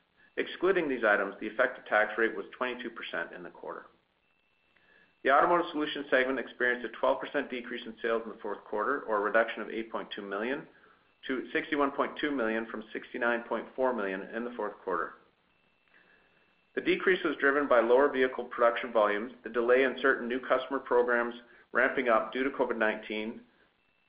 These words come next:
and timing of accessory sales, which do not always correlate well with O E M production volumes. Fourth quarter pre-tax earnings in the Automotive Solutions segment totaled seven point three million, which is an increase of two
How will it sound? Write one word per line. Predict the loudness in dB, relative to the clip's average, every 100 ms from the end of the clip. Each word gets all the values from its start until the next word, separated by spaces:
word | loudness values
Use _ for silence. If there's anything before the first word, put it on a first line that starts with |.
| _
and | -6 0
timing | 2 4 2
of | 0
accessory | 0 2 2 0 0
sales, | 4 4 2
which | -6
do | -4
not | 2 2 4
always | 2 0 0
correlate | 2 4 2 2
well | 2 2 0
with | -4 0
O | 2
E | 2
M | 0
production | 0 0 0 -2
volumes. | 0 2 0 -6 -18 _ _ -20 _ _ _ -20 -20 -20 -20 _ _ _ _ _ _ _ _ 2
Fourth | 2 4
quarter | 4 4
pre-tax | 4 0 2 2 2
earnings | 2 2 0
in | -2
the | 2
Automotive | 4 4 0 -4
Solutions | -8 -8 -8 -8 -6 2
segment | 2 2 -4 -8 -20 _
totaled | 0 2 2
seven | 2 0
point | 0 -4 -2
three | 0 0
million, | 2 -2 -4 -6
which | -10 -8
is | -8
an | -6
increase | -6 -4 -4 -6
of | -8
two | -8